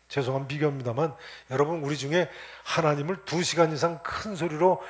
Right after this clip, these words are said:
힘을 다해서 외쳐서 찬양하는 성도들이 얼마나 있을 거예요?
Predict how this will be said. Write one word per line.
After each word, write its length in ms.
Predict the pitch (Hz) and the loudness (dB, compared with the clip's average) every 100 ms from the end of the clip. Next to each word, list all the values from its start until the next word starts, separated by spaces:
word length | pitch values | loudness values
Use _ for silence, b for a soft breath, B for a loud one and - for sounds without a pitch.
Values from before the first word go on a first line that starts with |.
| B | B
힘을 380 | - - 208 185 | -4 2 4 8
다해서 340 | 170 151 147 165 | 8 6 4 2
외쳐서 640 | 123 160 - 160 143 170 | 6 4 4 -2 0 -2
찬양하는 540 | - 160 151 151 170 | -2 -4 -2 -2 -2
성도들이 560 | - 151 143 139 156 190 B B | -6 -8 -4 -4 -2 -4 B B
얼마나 320 | 143 139 139 | 0 2 4
있을 260 | 120 107 110 | 2 0 -6
거예요? 180 | - | -14